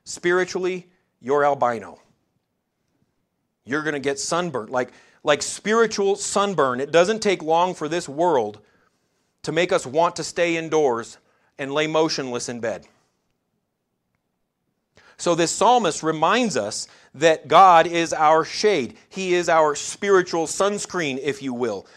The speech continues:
that allows us to be in the hot sun of this life for longer periods of time. Meaning,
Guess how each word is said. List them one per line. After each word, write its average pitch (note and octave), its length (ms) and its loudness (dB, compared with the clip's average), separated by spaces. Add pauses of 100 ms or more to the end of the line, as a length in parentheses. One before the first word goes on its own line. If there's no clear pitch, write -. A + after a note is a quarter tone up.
(120)
that D3+ 140 0
allows E3 400 6
us F3 160 -2
to F3+ 160 -6
be E3 220 -6
in G3+ 300 -2
the F#3 120 8
hot F3+ 320 2
sun G3 280 -2
of D#3+ 120 -2
this D#3+ 180 -4
life D#3 380 -2 (240)
for E3 180 -4
longer F3 400 0
periods F3 460 -4
of C#3+ 100 -10
time. E3 440 -6 (1500)
Meaning, F3+ 320 -4